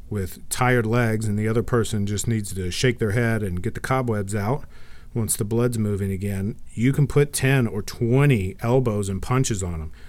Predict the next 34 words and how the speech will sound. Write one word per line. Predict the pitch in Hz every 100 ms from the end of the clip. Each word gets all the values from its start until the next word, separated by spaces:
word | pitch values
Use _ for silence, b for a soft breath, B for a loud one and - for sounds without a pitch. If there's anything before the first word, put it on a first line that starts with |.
| B
You | B 110
might | 120 147
be | 139
able | 123
to |
cut | 113 - 143
'em. | 92 73 - b b b
Sometimes | - 123 127 120 117
those | 117 117
cuts | - - 113 -
do | 113 117
stop | 113 - 104 101
fights. | - 110 113 120 - B B B B
They | - 90
affect | 82 113 98
the | 98
fighter's | - 98 87 82
vision. | 110 135 135 123
If | 117 113
it, | -
if | 120 98
it | 92
doesn't | 131 135
get | 135 123
stopped, | - - 110 110 - - - - - - - -
it | 123 107
can | 123 104
really | 113 135 131 113
change | - 123 110 98 87
the | -
course | 104 - 113 -
of | 95
a | 90
fight, | - 101